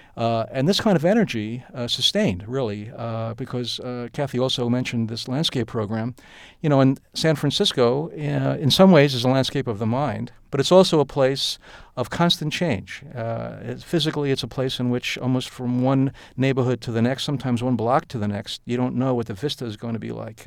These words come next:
You're, you've got these hills, you've got sometimes fog coming and going. Uh, it's f-, almost psychologically and physically a place of unpredictability. So by the nineteen sixties, of course, it became a mecca for <laughs> young people,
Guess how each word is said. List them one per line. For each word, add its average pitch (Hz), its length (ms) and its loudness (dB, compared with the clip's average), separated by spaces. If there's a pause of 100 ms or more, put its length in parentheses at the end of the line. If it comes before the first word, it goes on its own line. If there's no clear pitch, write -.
You're, 104 300 -10
you've 117 160 -10
got 104 120 -8
these 101 180 -12
hills, 135 580 -2
you've 110 100 -8
got 104 200 -12 (240)
sometimes 117 440 -2
fog 127 260 -2
coming 127 320 0
and 117 120 2
going. 117 360 -2 (380)
Uh, 113 280 -6
it's - 220 -6 (120)
f-, - 60 -8
almost 170 420 -2
psychologically 160 680 0
and 139 120 0
physically 127 680 -4
a 127 80 -4
place 127 380 -4
of 131 160 -8
unpredictability. 127 880 -4 (220)
So 147 160 2
by 131 100 8
the 127 80 8
nineteen 131 300 6
sixties, 139 520 0
of 120 120 -8
course, 127 280 -8
it 131 40 -10
became 120 560 0
a 117 80 -2
mecca 120 320 0
for - 140 -8
<laughs> 120 120 2
young 135 140 0
people, 113 400 -4